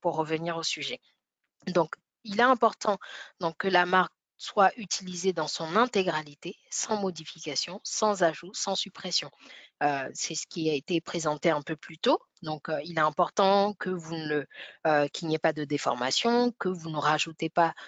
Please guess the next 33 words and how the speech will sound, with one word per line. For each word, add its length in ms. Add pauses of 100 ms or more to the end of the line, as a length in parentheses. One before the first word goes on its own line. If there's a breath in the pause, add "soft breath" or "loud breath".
(200 loud breath)
euh, 120
du 140
coup 180
des 380
éléments, 720
euh, 240
supplémentaires 920 (100)
autres 360
que 160
ce 120
qui 300
est 220
communiqué 440
dans 140
la 120
charte 280
graphique, 480 (260 loud breath)
que 100
vous 180
ne 120
supprimez 640
pas 160
d'éléments, 500 (160)
euh, 140
du 160
coup 200
par 160
rapport 280
à 80
la 140
marque 320
en 100
elle-même. 400